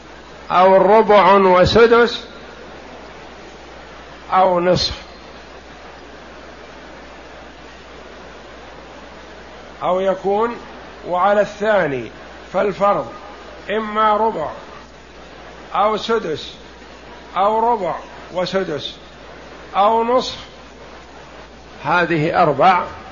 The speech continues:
والخامسة ألا يكون معهم أحد، الخامسة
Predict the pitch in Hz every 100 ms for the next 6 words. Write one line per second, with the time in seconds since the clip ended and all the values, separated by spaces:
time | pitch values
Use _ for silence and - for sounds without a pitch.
0 | - - - - 143 170 - 170 185 196
1 | 185 175 175 170 165 - 151 135 117 120
2 | 131 123 113 - - - - - - -
3 | - - - - - - - - - -
4 | - - - - - - - - - -
5 | - - - - - - - - - -
6 | 120 113 156 170 160 - 190